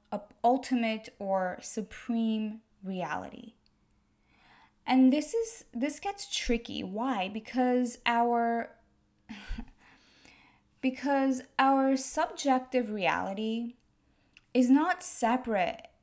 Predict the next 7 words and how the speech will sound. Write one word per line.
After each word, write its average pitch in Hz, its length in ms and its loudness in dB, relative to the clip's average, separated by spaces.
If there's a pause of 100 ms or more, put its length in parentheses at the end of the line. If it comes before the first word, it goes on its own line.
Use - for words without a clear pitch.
from 202 300 -6
ultimate 180 640 -6 (220)
reality, 185 760 -6 (600)
right? 190 300 -2
Because 220 600 -2
in 226 240 2
non-duality, 220 1500 0